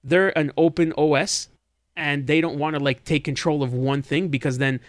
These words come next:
Samsung might not like that very much, or this company. 'Cause basically, if it were, were to work like iMessage, it, you would send your message, it would go up to their servers, they would find out if that other device has,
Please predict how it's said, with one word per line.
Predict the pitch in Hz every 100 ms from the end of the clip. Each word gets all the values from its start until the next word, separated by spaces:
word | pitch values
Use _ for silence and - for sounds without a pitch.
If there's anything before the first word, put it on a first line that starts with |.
| -
Samsung | - 151 127 139 160 156
might | 151 151
not | 156
like | 156 151
that | 160 151
very | 160
much, | 156 156 -
or | 127
this | 120 139 135
company. | - 147 151 151 147 - - -
'Cause | 165 143
basically, | 135 180 208 185 196
if | 175 170
it | 165
were, | 165 175
were | 160
to | 160
work | 143 160
like | 170 135
iMessage, | - 147 156 127 - 131 -
it, | -
you | 147 143
would | 147 127
send | 165 175
your | 208
message, | 175 131 160 165
it | 147
would | 139
go | 135
up | 156
to | -
their | 131 143 165 160 - -
servers, | - - 185 139 131 147
they | 135 170
would | 170
find | 185 165 160
out | 156
if | 151
that | - 143
other | 151 170 175 165 - _
device | 151 139 139 131 -
has, | - 175 156 151 -